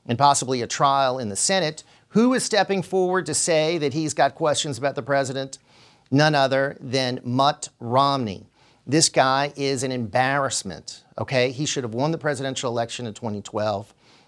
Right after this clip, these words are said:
He choked. He's been bitter ever since. He hates Donald Trump. He tried to stop Donald Trump more than he tried to win his own election.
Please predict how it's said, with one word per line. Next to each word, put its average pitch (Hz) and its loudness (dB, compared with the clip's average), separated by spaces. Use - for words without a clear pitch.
He 120 -2
choked. - 0
He's 104 -6
been 101 -2
bitter 151 2
ever 110 0
since. - -6
He 101 -8
hates 147 0
Donald 110 -4
Trump. 147 -2
He 240 0
tried 202 4
to 151 -4
stop 170 2
Donald 160 0
Trump 175 0
more 156 4
than 143 -2
he 147 -4
tried 165 4
to 143 -2
win 160 -2
his 147 0
own 156 0
election. 120 -2